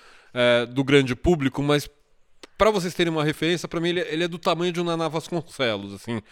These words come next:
como percussionista. Ele é, ele é genial. Ele foi morar em Nova York nos anos oitenta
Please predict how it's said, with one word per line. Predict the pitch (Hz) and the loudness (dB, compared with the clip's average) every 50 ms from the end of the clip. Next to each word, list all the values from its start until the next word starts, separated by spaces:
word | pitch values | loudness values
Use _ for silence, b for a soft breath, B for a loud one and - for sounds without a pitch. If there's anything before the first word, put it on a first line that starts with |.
| b b b b b | b b b b b
como | _ - 131 135 139 131 | _ 0 0 0 0 0
percussionista. | - 143 - - - - 147 131 120 117 - - | 0 -4 -4 -2 -4 -4 -2 -2 -2 -6 -4 -4
Ele | 131 143 | -4 -2
é, | 147 156 156 - | -2 -4 -4 -4
ele | 160 160 175 | -2 -2 0
é | 185 | 0
genial. | 170 147 160 190 190 185 170 139 123 110 107 104 104 - 110 110 107 113 135 123 123 123 _ _ 123 135 135 - - | 0 0 -2 -2 0 0 0 0 0 -2 -2 -4 -6 -12 -14 -14 -14 -14 -18 -20 -20 -20 _ _ -20 -20 -20 -20 -10
Ele | - 160 160 165 175 170 | -2 -2 0 0 0 -2
foi | - 190 190 | 0 0 0
morar | 180 180 175 175 | 2 4 2 2
em | 175 | 2
Nova | 175 170 156 151 160 | 0 0 2 2 2
York | 160 156 156 - - 143 B B B B B B B B B - | 2 0 -2 -4 -12 -12 B B B B B B B B B -2
nos | 151 147 135 | -2 2 2
anos | 151 147 143 139 120 | 2 0 0 -2 -2
oitenta | 131 123 113 _ - 139 156 170 170 - 185 185 | -2 -2 -2 _ -2 0 0 0 0 -2 -4 -4